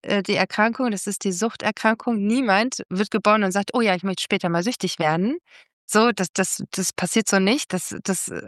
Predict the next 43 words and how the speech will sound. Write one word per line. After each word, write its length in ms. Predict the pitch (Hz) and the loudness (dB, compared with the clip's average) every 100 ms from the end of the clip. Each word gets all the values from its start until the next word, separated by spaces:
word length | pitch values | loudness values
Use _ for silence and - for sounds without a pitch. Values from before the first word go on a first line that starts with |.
| 185 | -2
bringt 240 | 208 208 | 0 2
das 160 | 196 - | 0 2
Leben 240 | 214 208 | 2 2
sozusagen 400 | 165 - 165 165 | -2 -2 0 2
ganz 220 | 160 - | 0 0
viel 120 | 170 | -2
mit 200 | 165 170 | 0 0
sich. 400 | - 220 294 - - | 2 2 2 -2 -4
Niemand 340 | 185 196 202 185 | 0 2 2 2
macht 180 | 180 | 0
das 120 | 190 - | -2 -2
mit 120 | 175 | 0
Absicht. 580 | 196 - - 269 - - - - - - - | 0 0 -2 -2 -2 -16 -20 -20 -20 -20 0
Und 420 | 220 220 - - | 2 2 0 2
dann 160 | 202 233 | 4 4
ist 160 | 226 | 0
aber 180 | 208 202 | 2 2
auch 80 | 202 | 2
die 140 | 208 | 0
andere 260 | 202 208 202 | 0 2 2
Seite 320 | 190 202 - | 2 0 0
noch 100 | 185 | 0
mal 140 | 196 | 0
zu 160 | 185 196 | -2 -4
sehen, 300 | 185 202 202 - - - | 0 2 2 -2 -12 -4
dass 240 | 202 196 - - | 0 0 -2 0
auch 160 | 190 196 | 0 4
wenn 320 | 208 233 226 | 2 2 -2
ich 220 | - 208 220 | -2 -2 0
mich 200 | 202 - | -2 -2
vielleicht 540 | 202 185 175 175 - | -2 2 2 0 -4
definiere 440 | 190 - 190 226 214 | -6 -2 0 0 0
darüber, 260 | 190 180 | 0 0
dass 200 | 175 180 | -2 -4
ich 160 | 190 - | -4 -2
anderen 280 | 185 175 165 | 0 0 0
helfe, 500 | 190 214 214 196 208 | 2 0 0 0 -2
ich 100 | - | -2
meine, 120 | 196 | 0
das 160 | 185 - | 0 0
haben 140 | 185 | 0
wir 60 | 180 | 0
Sozialarbeiter 880 | 185 - 202 185 170 170 165 196 | -2 0 2 2 2 0 2 0